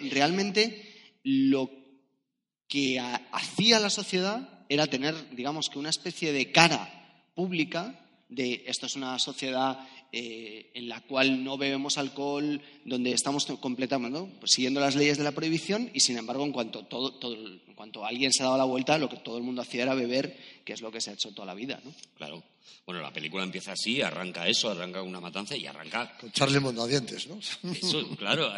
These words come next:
Speaker 2: con, con el Botines, ¿no? Con el
Speaker 3: Al-,
Speaker 2: personaje de
Speaker 3: Alex
Speaker 2: Botines,
Speaker 3: el Botines, ¿no?
Speaker 2: que era, que era George Raff, ¿no? Era, que era un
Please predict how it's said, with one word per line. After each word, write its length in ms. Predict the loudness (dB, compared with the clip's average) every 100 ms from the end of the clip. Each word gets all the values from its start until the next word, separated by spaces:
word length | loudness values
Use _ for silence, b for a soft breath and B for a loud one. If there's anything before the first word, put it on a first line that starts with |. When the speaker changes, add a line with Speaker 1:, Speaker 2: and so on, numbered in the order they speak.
| -4
Speaker 2:
con, 180 | -6 -6
con 160 | -8
el 120 | -6
Botines, 600 | -6 -4 2 4 4 0 -2
¿no? 140 | -4
Con 140 | -4 -2
el 220 | -2 -4
Speaker 3:
Al-, 40 | -6
Speaker 2:
personaje 420 | -4 -4 -2 4
de 60 |
Speaker 3:
Alex 220 | 6 6 2
Speaker 2:
Botines, 440 | 2 2 0 -4
Speaker 3:
el 80 | -8
Botines, 440 | -8 -10 -8 -10
¿no? 60 | -4
Speaker 2:
que 80 | 0
era, 640 | 4 4 4 2 -4 -8
que 60 | -4
era 140 | -4
George 240 | -2 -4 0
Raff, 360 | 0 0 -4
¿no? 260 | -4 -2 2
Era, 420 | 4 4 4 0 2
que 60 |
era 120 | 4 6
un 220 | 4